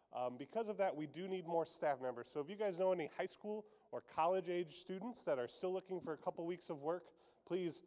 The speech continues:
call us or email us or send me a smoke signal, because we really, really need, um, staff mem-, or staff m-, or more staff, um, just to get through this summer. But it is great that, um, we have that problem. That's a great problem to have,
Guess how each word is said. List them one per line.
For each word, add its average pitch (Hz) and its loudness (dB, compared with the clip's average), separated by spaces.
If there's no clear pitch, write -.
call 202 8
us 202 6
or 113 -6
email 190 4
us 190 6
or 120 -6
send 175 -2
me 170 0
a 151 -2
smoke 175 0
signal, 175 2
because 131 -2
we 151 -6
really, 185 4
really 180 2
need, 160 0
um, 123 2
staff 165 2
mem-, 165 4
or 127 -4
staff 160 -2
m-, 151 -10
or 117 -8
more 143 0
staff, 131 -2
um, 120 -2
just 135 -6
to 147 -6
get 143 -6
through 160 -6
this 147 0
summer. 127 2
But 131 0
it 131 -4
is 143 -2
great 139 -4
that, 120 -2
um, 107 -8
we 120 -6
have 127 -4
that 117 -4
problem. 113 -4
That's 117 -4
a 104 -12
great 131 -6
problem 135 -2
to 127 -6
have, 113 2